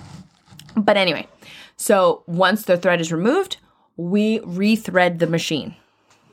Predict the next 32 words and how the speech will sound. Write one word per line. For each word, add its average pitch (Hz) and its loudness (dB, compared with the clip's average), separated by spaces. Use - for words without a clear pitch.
A 180 2
lot 180 0
of 202 4
the 180 0
time, 151 -4
and 160 -4
I 156 -2
know 156 0
it - -6
sounds 175 -4
silly, 185 0
but - -4
a 175 4
lot 175 2
of 190 0
the 202 -2
time, 220 2
that 151 2
is 170 0
all 156 4
you 160 0
need. 139 -6
Legit. 160 -4
A 151 -8
lot 147 0
of 170 -12
times, 175 -2
that's 156 -4
all 165 4
you 165 0
need. 139 -6
So, 208 0